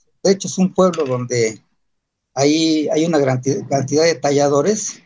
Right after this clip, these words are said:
que cada año hacen un evento y ya, ya hacen su feria, ¿no?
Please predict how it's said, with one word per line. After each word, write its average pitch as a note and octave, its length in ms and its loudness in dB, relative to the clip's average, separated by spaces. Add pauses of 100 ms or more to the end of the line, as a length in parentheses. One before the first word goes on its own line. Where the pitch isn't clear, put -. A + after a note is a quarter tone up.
que C3+ 120 -6
cada E3 300 4
año D#3 500 -2
hacen D#3 320 0
un D#3 140 0
evento D3 580 0 (1300)
y C#3 440 0
ya, G3+ 200 0
ya D#3+ 120 -4
hacen G#3+ 200 -2
su G3+ 140 -6
feria, G#3 420 0
¿no? B3 220 -6